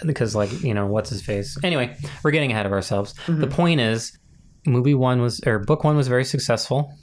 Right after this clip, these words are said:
Speaker 2: Mm-hmm.
Speaker 1: So they wanted to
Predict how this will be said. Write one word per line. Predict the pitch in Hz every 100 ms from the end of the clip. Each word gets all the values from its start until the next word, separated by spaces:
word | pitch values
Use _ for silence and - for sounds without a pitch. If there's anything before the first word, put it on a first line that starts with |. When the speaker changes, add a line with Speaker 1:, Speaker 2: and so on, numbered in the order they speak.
| - - - - - -
Speaker 2:
Mm-hmm. | 156 143 143 - - -
Speaker 1:
So | - - 120 110 107 135
they | 117 110
wanted | 107 110 107
to | - 113 110 107 107